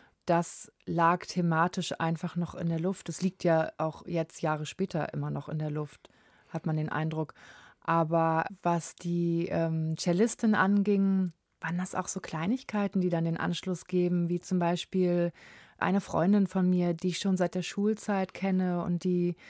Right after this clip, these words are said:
äh, schon damals war klar, sie hat Cello gespielt und sie wird Berufsmusikerin werden und das ist sie dann auch geworden.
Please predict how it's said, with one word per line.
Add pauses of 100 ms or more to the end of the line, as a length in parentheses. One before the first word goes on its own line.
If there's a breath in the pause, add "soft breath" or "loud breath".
(400 loud breath)
äh,
schon
damals
war
klar,
sie
hat
Cello
gespielt
und
sie
wird
Berufsmusikerin
werden
und
das
ist
sie
dann
auch
geworden.